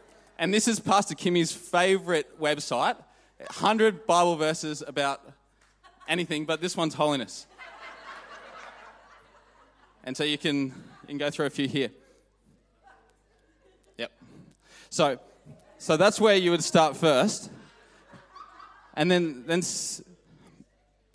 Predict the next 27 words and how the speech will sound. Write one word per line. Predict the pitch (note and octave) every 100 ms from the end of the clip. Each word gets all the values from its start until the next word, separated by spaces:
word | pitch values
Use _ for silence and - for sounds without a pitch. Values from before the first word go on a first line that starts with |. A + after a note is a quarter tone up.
| _ _ _ _
then | D#3+ F#3
secondly, | - A3+ G#3+ E3 C3+
you | C#3+
would, | E3 - _ _ _ _ _
you | D#3+
would | D#3+
start | G3 D#3+
thinking, | E3+ E3
"Well, | F3
what, | G#3+ -
what | E3+
does | G#3+ -
holiness | F3 E3 D3+ C3 C#3+
look | C#3+
like?" | B2 F#2+ - C#3+ - _ _ _ _
And, | D3+ D3 C#3 - - _ _ _ _ _ _ _ _ _ _ _ _ -
and | D3+
I | D3+ F#3+ G3+ G3 F3 - - -
started | - D#3 D3 C3+
searching | D3+ C3+ - B2+
about, | A#2+ A#2 - - -
"Well, | F#2+ C2 -
what | - - D3+
do | C3
monks | A2+ G#3+ - -
look | B2 -
like?" | G#2 F2 -